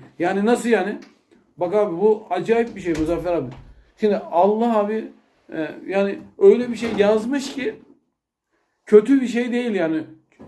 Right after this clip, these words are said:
Senin tam istediğin bir şey abi. Mesela diyelim ki Tekin abi, e, s-, sana öyle bir güzel eş yazmış.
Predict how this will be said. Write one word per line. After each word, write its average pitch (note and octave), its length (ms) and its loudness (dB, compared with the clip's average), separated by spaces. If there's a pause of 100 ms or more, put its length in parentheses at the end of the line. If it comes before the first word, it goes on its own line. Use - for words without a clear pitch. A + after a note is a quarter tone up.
(100)
Senin A#3+ 280 4
tam C4+ 200 2
istediğin G#3 460 0
bir D#3+ 40 -6
şey B2+ 280 -8 (120)
abi. G#2 200 -14 (480)
Mesela G#3+ 280 4
diyelim A#3 160 -2
ki G#3 100 -10
Tekin A3 260 2
abi, F#3+ 280 0 (500)
e, E3+ 300 -8 (420)
s-, - 260 -12
sana A#3 560 -2 (640)
öyle C4 360 2
bir A#3 40 -4
güzel A3 380 -2
eş G#3 260 4
yazmış. C#3+ 580 -2